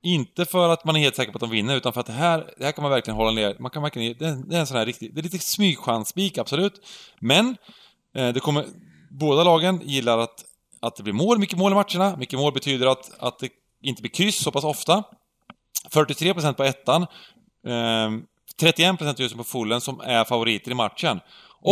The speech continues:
Speaker 1: Och det klart bättre laget. Det är, de är ett bättre lag än Hull. Eh, Hull har haft väldigt bra resultat på slutet här. Eh, men Fulham, som du säger, truppen och så vidare. Vi såg även Fulham mot Villa nu i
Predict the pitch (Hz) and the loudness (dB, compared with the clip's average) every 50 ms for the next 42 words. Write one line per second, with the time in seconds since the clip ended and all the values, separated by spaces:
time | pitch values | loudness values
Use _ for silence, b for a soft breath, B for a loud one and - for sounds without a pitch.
0 | 104 127 123 - - - - - 135 123 - 135 127 123 - - 120 113 - 110 | 6 6 4 -2 -12 -14 -10 -8 -8 -4 0 2 2 2 2 0 -2 -2 -2 -2
1 | 110 117 123 110 110 117 - 143 156 165 160 147 131 131 151 151 160 175 202 214 | 0 0 2 2 2 0 -2 -4 -2 2 2 2 2 0 -2 -2 -2 0 2 2
2 | 202 180 - - 127 107 - 110 104 123 139 131 123 117 104 95 92 90 92 92 | 2 2 0 0 -4 -4 -4 -4 -2 0 0 0 0 -2 -6 -8 -8 -8 -10 -12
3 | b b b b b - 107 107 104 117 156 160 170 165 160 160 151 151 139 143 | b b b b b -6 -4 -4 -2 0 0 0 0 2 0 0 0 0 -2 -2
4 | 131 - - - 120 117 139 135 120 120 - 131 127 117 113 113 110 - 131 123 | -2 -4 -8 -14 -8 -4 -4 -4 -4 -4 -6 -4 -4 -4 -4 -6 -6 -6 -4 -4
5 | 120 - _ - 120 - - 120 117 101 92 - 135 - 113 101 107 123 - b | -4 -6 _ -18 -16 -12 -6 -6 -6 -6 -6 -10 -10 -6 -4 -4 -4 -4 -6 b
6 | b b b b b b b b b - 113 110 104 101 101 101 101 101 104 104 | b b b b b b b b b -12 -8 -6 -6 -4 -4 -4 -4 -4 -6 -6
7 | - - 113 113 123 151 160 139 113 104 104 104 - 147 139 123 120 135 135 - | -8 -8 -6 -2 -2 -2 -2 -2 -4 -6 -8 -8 -8 -8 -6 -4 -4 -4 -6 -6
8 | 135 131 - - 135 113 113 117 123 - 131 123 107 - _ - 120 120 120 120 | -8 -8 -6 -4 -2 0 0 -2 -2 -4 -4 -6 -6 -6 _ -4 -4 -4 -4 -6
9 | - 127 120 120 123 117 107 107 107 113 123 - - 131 - - 156 147 143 147 | -10 -12 -8 -4 -2 -2 0 0 0 -2 -4 -6 -12 -12 -10 -6 -6 -4 -2 -2
10 | 139 127 123 - 139 123 113 113 113 113 - - 123 104 98 135 131 110 101 101 | -2 -4 -4 -8 -8 -6 -6 -6 -6 -8 -10 -12 -14 -8 -6 -4 -4 -4 -4 -2
11 | 120 139 139 123 117 117 110 110 | -4 -2 -2 -2 -2 -2 -2 -2